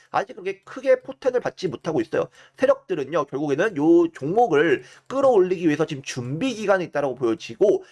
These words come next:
그 다음에 요게 다시 한번 상승 랠리로 이어지기 위해서는 십구만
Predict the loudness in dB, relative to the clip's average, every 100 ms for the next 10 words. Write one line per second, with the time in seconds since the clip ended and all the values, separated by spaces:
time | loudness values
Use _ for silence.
0 | _ -2 0 0 0 -2 -2 0 -2 -2
1 | -2 -2 2 2 2 -2 -8 -6 -2 2
2 | 2 2 2 0 -2 -6 -4 0 0 2
3 | 2 0 _ -10 -10 -10 _ -4 2 4
4 | 2